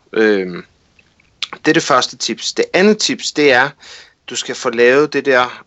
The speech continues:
ordentlige, professionelle billede, som Martin han var inde på før. Nu uddyber jeg den yderligere. Lad være med at bruge feriebilleder, selfies eller familien på tur med hunden. Der er jo en grund til, at vi har Facebook.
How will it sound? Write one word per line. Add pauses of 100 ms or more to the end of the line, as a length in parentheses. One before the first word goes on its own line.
(120)
ordentlige,
professionelle
billede,
som
Martin
han
var
inde
på
før. (340)
Nu
uddyber
jeg
den
yderligere. (200)
Lad (100)
være
med (100)
at
bruge
feriebilleder,
selfies (120)
eller
familien
på
tur
med
hunden. (840)
Der
er
jo
en
grund
til,
at
vi
har
Facebook.